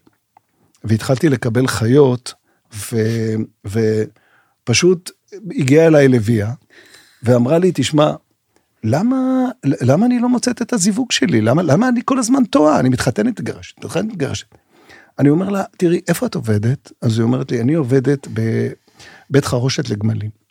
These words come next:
אני אומרת, "טוב, ואיזה רחוב את גרה?" אז היא אמרה, "ברחוב הגמלים." "אה,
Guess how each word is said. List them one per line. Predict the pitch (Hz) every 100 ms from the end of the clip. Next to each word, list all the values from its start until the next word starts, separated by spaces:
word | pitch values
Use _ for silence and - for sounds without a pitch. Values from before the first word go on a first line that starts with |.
| _ _ _ _ _ _
אני | 143
אומרת, | 135 170 - _ - 107 -
"טוב, | 117 147 _
ואיזה | 120 120 135 127 139
רחוב | 120 127 117
את | 113
גרה?" | 95 - -
אז | 185
היא | 131
אמרה, | 165
"ברחוב | 175 123 - 135
הגמלים." | 131 117 104 117 - _ -
"אה, | 143